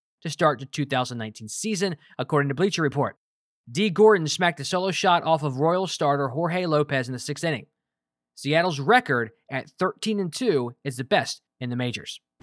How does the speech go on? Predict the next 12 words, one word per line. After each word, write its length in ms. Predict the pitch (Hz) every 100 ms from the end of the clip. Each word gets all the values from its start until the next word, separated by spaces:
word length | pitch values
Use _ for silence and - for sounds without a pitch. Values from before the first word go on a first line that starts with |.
| - - - -
The 80 | 165
Associated 500 | 147 233 233 220 185
Press 300 | 240 202 -
reports 360 | 147 202 185
yesterday 480 | 202 214 - 156 110
afternoon 520 | 123 185 - 214 214
that 120 | 147 139
Major 320 | 165 214 254
League 220 | 233 190
Baseball 420 | 185 190 - 165
will 120 | 160
play 500 | 147 - 233 139 123